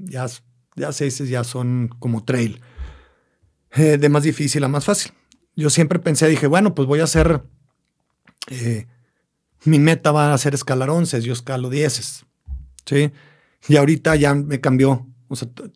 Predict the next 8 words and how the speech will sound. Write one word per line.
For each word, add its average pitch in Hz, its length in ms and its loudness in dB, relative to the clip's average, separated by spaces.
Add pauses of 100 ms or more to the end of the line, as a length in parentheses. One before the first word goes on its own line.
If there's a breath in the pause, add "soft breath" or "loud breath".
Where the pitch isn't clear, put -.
(100)
eh, 113 240 -6 (160)
eh, 123 100 -8 (600)
dije, 120 300 -6
"Ya 117 140 -4
soy 135 240 -2
uno 135 220 -2
de 127 120 -4
doces, 143 580 -4